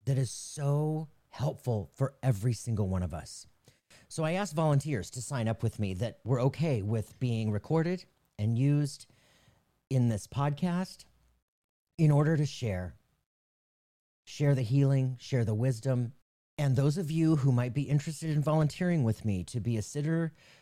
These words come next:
for this podcast, if you'd like a free mediumship reading, please go to my website, something super spiritual dot com, and sign up to receive the newsletter. It is within the newsletter that I will be making the announcement that I'm ready for more volunteers,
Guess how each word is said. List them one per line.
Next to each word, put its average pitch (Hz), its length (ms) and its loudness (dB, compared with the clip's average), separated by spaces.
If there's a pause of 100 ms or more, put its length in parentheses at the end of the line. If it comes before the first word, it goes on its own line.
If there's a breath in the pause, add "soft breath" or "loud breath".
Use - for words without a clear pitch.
(140 loud breath)
for 127 360 0
this 156 220 0
podcast, 127 840 -8 (320)
if - 100 -14
you'd 107 140 0
like 117 160 2
a 160 80 2
free 160 260 0
mediumship 151 640 0
reading, 107 460 0 (400 soft breath)
please 143 240 4
go 151 180 2
to 156 80 2
my 127 300 2
website, 110 680 -2
something 135 560 0
super 147 380 -2
spiritual 120 640 0
dot 98 280 -2
com, 113 440 -2 (1120 soft breath)
and 147 120 2
sign 117 300 -2
up 123 140 -2
to 131 100 2
receive 104 600 2 (180)
the 113 80 2
newsletter. 85 640 0 (720)
It 135 80 0
is 120 140 -2
within 143 240 4
the 156 80 4
newsletter 131 500 4
that 110 140 2
I 113 80 2
will 107 140 0
be 110 200 -2
making 107 300 0
the 131 100 4
announcement 120 480 0
that 107 100 0
I'm 104 120 2
ready 104 200 0
for 110 140 -4
more 117 220 2
volunteers, 113 640 0